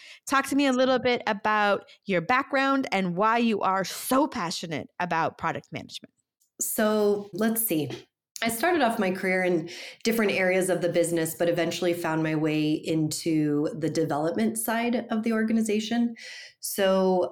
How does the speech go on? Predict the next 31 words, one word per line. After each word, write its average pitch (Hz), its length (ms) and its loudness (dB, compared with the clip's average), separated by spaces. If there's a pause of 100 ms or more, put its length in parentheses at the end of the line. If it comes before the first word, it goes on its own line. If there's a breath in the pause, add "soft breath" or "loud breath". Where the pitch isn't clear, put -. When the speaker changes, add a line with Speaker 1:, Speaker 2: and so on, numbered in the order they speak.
Speaker 2:
I 180 100 0
was 196 140 0
actually 170 560 -2 (100)
leading 170 560 0
software 160 420 -2
development 156 500 -2
teams 151 360 -4
for 156 120 -6
several 156 400 -4
years. 147 580 -2 (380 loud breath)
I 190 80 0
didn't 202 300 0
really 196 260 2
have 170 220 -2
a 180 60 -2
whole 175 180 2
lot 165 140 2
of 160 80 0
experience. 165 680 -2
I 151 60 -4
had 151 100 -2
never 156 240 -2
been 160 160 -2
an 151 100 -2
engineer, 147 640 -4 (320 loud breath)
didn't 175 360 0 (180)
ever 165 240 0
write 165 180 0
a 165 60 0
line 160 240 0
of, 156 180 -2